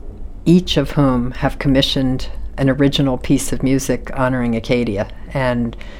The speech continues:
the first one is the Acadia Choral Society in early May and the Bagaduce Chorale.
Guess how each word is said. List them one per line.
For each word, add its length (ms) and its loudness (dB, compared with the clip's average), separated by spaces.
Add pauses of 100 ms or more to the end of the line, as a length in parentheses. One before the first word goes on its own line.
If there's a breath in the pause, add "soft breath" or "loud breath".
(120)
the 80 -10
first 360 0
one 160 6
is 160 2
the 80 2
Acadia 400 2
Choral 320 2
Society 960 2 (300 loud breath)
in 120 2
early 280 2
May 460 4
and 200 0
the 40 -2
Bagaduce 560 0
Chorale. 680 4